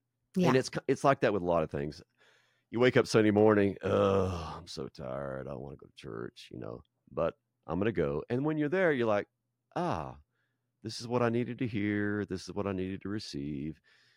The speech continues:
Speaker 2: So sometimes we kinda have to force ourselves into these situations, uh, you know,
Speaker 1: Yeah.
Speaker 2: check the list, if you will. And then, you know, good, good things come from it. And I think the Bible reading can, can be like that. And let me add this too.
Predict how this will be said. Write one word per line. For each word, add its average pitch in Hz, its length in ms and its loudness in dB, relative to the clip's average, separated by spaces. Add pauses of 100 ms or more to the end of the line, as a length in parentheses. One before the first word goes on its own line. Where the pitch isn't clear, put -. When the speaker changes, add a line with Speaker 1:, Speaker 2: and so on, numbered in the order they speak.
(220)
Speaker 2:
So - 240 -6
sometimes 233 380 0
we 110 140 2
kinda 104 320 0
have 95 280 2
to 87 220 -4 (680)
force 107 460 -2
ourselves 76 560 -2
into 80 220 -8
these 78 260 -8
situations, 69 880 -10 (260)
uh, 78 280 -2
you 92 100 -4
know, 73 160 -4
Speaker 1:
Yeah. 156 160 -2
Speaker 2:
check 101 220 0
the 95 80 0
list, 87 340 -2
if 78 140 -8
you 73 120 -6
will. 73 320 -8 (120)
And 240 120 0
then, 254 280 -4
you 233 100 -8
know, 214 140 -2
good, 180 180 -2 (180)
good - 160 -4
things 127 200 -10
come 78 180 -10
from 73 180 -12
it. - 40 -12
And 131 80 -6
I 196 40 -4
think 113 140 -8
the 82 80 -8
Bible 71 240 -10
reading 69 320 -14
can, 67 200 -14 (140)
can 71 120 -12
be 67 120 -8
like 64 220 -12
that. 65 240 -8 (480)
And 135 100 0
let 170 80 6
me 170 140 10
add 143 120 8
this 110 120 2
too. 95 180 -2